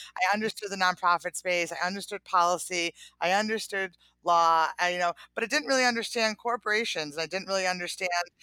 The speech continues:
uh, the private finance world, and I didn't really understand public finance world. So, um, it really was a great opportunity to, to learn that piece, uh, such a driver, of course, in our economy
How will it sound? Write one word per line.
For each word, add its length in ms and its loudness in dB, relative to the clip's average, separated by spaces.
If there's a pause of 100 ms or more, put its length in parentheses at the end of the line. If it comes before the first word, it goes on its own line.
(220)
uh, 320 4
the 80 -6
private 460 2
finance 520 0
world, 220 -6
and 80 -8
I 40 -8
didn't 220 -8
really 180 -4
understand 600 -6 (260)
public 280 2
finance 380 -8
world. 220 -12
So, 320 0 (400)
um, 340 4 (120)
it 200 -4
really 260 0
was 200 -8
a 60 -6
great 520 -4
opportunity 800 -4 (100)
to, 140 -4 (160)
to 140 -6
learn 640 -4 (400)
that 240 4
piece, 580 -6
uh, 340 6
such 240 -8
a 60 -6
driver, 480 2
of 120 -8
course, 260 -6
in 80 -10
our 140 -2
economy 580 -2